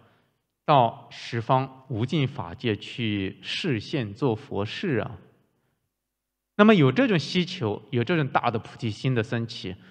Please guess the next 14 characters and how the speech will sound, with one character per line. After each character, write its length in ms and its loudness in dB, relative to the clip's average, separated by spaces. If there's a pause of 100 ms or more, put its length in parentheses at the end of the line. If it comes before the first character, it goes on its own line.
(180)
我 80 -10
们 120 -2
自 160 -4
然 160 0 (120)
才 200 -4
会 160 0
感 320 -6
受 240 -4
到 140 -4
这 100 -8
种 220 -8
光 180 0
明 140 -6 (340)
对 140 -4